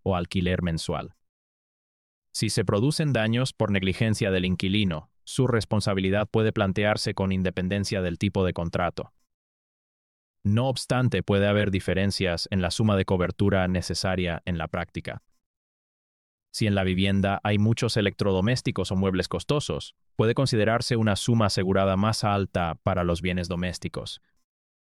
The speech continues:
Si, como sucede en los estudios de una sola habitación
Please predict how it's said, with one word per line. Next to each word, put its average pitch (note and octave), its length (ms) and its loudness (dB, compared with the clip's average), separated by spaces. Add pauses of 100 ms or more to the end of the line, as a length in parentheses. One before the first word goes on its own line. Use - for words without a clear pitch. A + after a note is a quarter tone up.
(580)
Si, G2+ 240 -4
como A2+ 260 2
sucede B2 400 2
en A#2 60 2
los G#2+ 140 2
estudios C3+ 420 2
de B2 80 2
una A#2+ 200 2
sola A2+ 260 2
habitación A#2+ 680 2